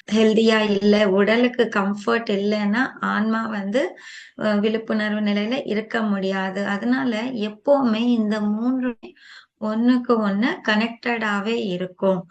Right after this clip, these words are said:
நாம சாப்பிடுற சா-, உணவா இருக்கட்டும், தூக்கமா இருக்கட்டும், நாம செய்யற இந்த உடல் பயிற்சியா இருக்கட்டும்,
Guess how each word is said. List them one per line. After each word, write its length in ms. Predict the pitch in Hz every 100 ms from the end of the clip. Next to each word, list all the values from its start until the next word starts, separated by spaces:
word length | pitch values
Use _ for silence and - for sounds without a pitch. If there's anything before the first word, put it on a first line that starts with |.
| - 214
நாம 320 | 214 214 220
சாப்பிடுற 640 | 214 208 202 208 196 202 202
சா-, 300 | - 208 208 196
உணவா 480 | 202 220 220 220 214
இருக்கட்டும், 720 | 214 196 226 214 269 330 - - - _ -
தூக்கமா 560 | 240 240 262 247 240
இருக்கட்டும், 600 | 220 208 208 214 220 254
நாம 360 | 247 220 233 240 240
செய்யற 560 | 226 220 220 220 240
இந்த 320 | 240 214 208 214
உடல் 340 | 208 220 233 226
பயிற்சியா 540 | 202 208 - 233 226
இருக்கட்டும், 520 | 202 196 208 247 269